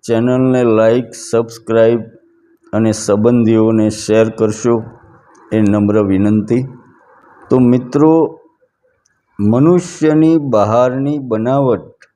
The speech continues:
દેશ અને દુનિયાની આબોહવા મુજબ અલગ હોઈ શકે, પણ એની અંદરની જે મૂળ તત્વની બનાવટ છે, એ પૂરી દુનિયામાં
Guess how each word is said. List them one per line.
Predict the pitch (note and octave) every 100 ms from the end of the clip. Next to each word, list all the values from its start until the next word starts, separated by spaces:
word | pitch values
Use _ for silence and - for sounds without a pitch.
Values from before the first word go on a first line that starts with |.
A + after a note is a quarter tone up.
| _ _ _ _
દેશ | G2 G2 A#2+ D3 D#3+ D3 C#3+
અને | C#3+ C#3+
દુનિયાની | B2+ A2 A#2+ A#2+ C3+ C#3 C#3 C3+
આબોહવા | A2+ A2 A#2+ A2+ A#2 B2
મુજબ | B2+ A2 A2 B2+ B2 F2+ - _ _ _ _ _ _ _ _ -
અલગ | B2+ D#3 E3 B2
હોઈ | G2 A#2 C#3+
શકે, | C3+ A2 F2 A2 D3+ G3 _ _ _ _ _ _ _ _ _ _ _ _ _ _ -
પણ | C#3 E3+ F3
એની | D#3+ D3+ D3+
અંદરની | D3+ - B2 B2+ C3 D#3 D#3 C#3+ A2 F2 - _ _ _
જે | G2 F#2 C3
મૂળ | B2 A2 A#2 D#3 E3+
તત્વની | D#3+ - C#3 - C#3 C#3 C3+
બનાવટ | A2+ A2+ A#2+ B2 A#2+ A2+
છે, | - - B2 G2+ D2+ - _ _ _ _ _ _ _ _ _ -
એ | B2+
પૂરી | C3+ C3+ - B2 C3+ E3 E3
દુનિયામાં | C3 B2 B2+ C#3 D3 A#2+ F#2 D2